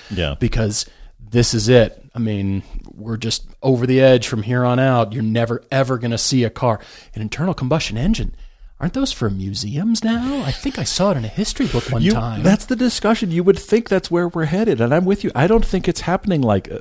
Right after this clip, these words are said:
Speaker 1: overwhelming, like, like everybody wants to put that out there.
Speaker 2: And Alexander, I'm not coming down on you. I'm just coming down on the general perception
Speaker 1: Yeah,
Speaker 2: that,
Speaker 1: yeah, yeah.
Speaker 2: "Oh, this is it. Last chance saloon, last, last dance.
Speaker 1: <laughs>
Speaker 2: Whew,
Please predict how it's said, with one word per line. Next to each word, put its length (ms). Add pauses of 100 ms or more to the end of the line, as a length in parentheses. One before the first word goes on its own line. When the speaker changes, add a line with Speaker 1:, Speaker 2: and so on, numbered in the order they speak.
(120)
Speaker 1:
overwhelming, 540
like, 180
like 220
everybody 260
wants 260
to 80
put 320
that 160
out 220
there. 280
Speaker 2:
And 200
Alexander, 400
I'm 120
not 140
coming 200
down 180
on 120
you. 120
I'm 120
just 120
coming 240
down 180
on 140
the 80 (240)
general 460
perception 560
Speaker 1:
Yeah, 60
Speaker 2:
that, 160 (100)
Speaker 1:
yeah, 80
yeah. 200 (300)
Speaker 2:
"Oh, 140
this 220
is 100
it. 260 (240)
Last 320
chance 360
saloon, 600
last, 320 (220)
last 240
dance. 560 (280)
Speaker 1:
<laughs> 280
Speaker 2:
Whew, 320